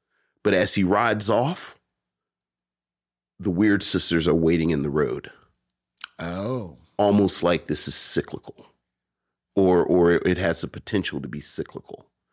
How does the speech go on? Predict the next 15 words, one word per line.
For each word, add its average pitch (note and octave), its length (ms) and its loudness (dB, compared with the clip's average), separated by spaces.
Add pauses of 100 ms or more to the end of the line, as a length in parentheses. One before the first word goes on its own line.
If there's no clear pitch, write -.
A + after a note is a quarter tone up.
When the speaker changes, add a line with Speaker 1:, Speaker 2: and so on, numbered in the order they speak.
(320)
Speaker 1:
Because F#2 680 0 (1200)
once F2 320 0
you A#2+ 100 4
listen A#2+ 400 4
to C2 180 0
them, - 200 -14 (1040)
now F#2 260 2
you're E2+ 260 2
in E2 220 4
this E2 200 -2
brand D2+ 400 -2
new - 140 -8
place. - 680 -4
Speaker 2:
Mm. G#2 560 -2 (280)
Speaker 1:
So, - 380 -2